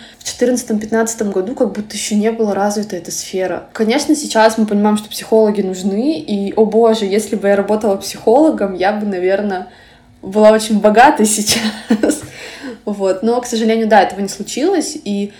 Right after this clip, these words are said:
тогда, в четырнадцатом-пятнадцатом году, я такая: «Ну ладно, я, может, правда что-то, какую-то ерунду придумала. Может быть, это правда все не так серьезно, как мне кажется, и надо что-то, наверное, что-то экономическое <laughs> выбрать».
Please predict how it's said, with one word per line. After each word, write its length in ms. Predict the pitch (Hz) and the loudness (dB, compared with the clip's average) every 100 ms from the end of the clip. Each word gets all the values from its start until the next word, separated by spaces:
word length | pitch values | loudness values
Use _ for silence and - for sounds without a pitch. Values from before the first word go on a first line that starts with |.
| - - | -12 -2
тогда, 240 | 214 277 | 4 4
в 40 | |
четырнадцатом-пятнадцатом 840 | - - 302 302 240 240 247 247 220 | 4 4 4 4 -2 0 0 0 0
году, 240 | 208 240 | 0 2
я 120 | 370 311 | 2 2
такая: 260 | 220 220 | 0 0
«Ну 100 | 269 | 0
ладно, 340 | 349 392 302 202 | 4 4 4 0
я, 220 | 220 226 | -2 -2
может, 200 | 240 233 | -4 -2
правда 300 | 269 233 196 | 0 0 -2
что-то, 220 | - - | -10 -10
какую-то 340 | - 196 202 | -10 -8 -4
ерунду 340 | 196 214 226 220 | -2 0 0 0
придумала. 640 | 190 185 269 381 330 294 - - - - | -4 -4 0 2 2 0 -6 -20 -12 0
Может 220 | 220 208 | 0 0
быть, 140 | 214 | -4
это 100 | 214 | -2
правда 260 | 214 202 202 | 2 2 2
все 180 | - 196 | -4 -4
не 80 | |
так 160 | 190 185 | -4 -4
серьезно, 440 | - 196 190 190 | -2 -2 -2 -4
как 240 | 175 170 - - _ | -8 -8 -10 -20 _
мне 240 | 196 196 190 | -6 -4 0
кажется, 520 | 226 370 381 - 262 | 2 2 0 -4 -4
и 240 | 233 285 | 0 2
надо 280 | 302 233 254 | 2 2 0
что-то, 500 | 247 - 214 226 214 - - _ | -2 -4 -2 0 -2 -6 -20 _
наверное, 640 | 214 214 247 233 226 208 175 | 2 4 4 4 2 0 -2
что-то 420 | 214 - 247 247 | -10 -4 0 0
экономическое 840 | 233 220 240 220 208 - - - 214 | 0 2 4 4 2 0 0 4 4
<laughs> 140 | 220 | 6
выбрать». 540 | 269 - - - - | 6 8 8 8 6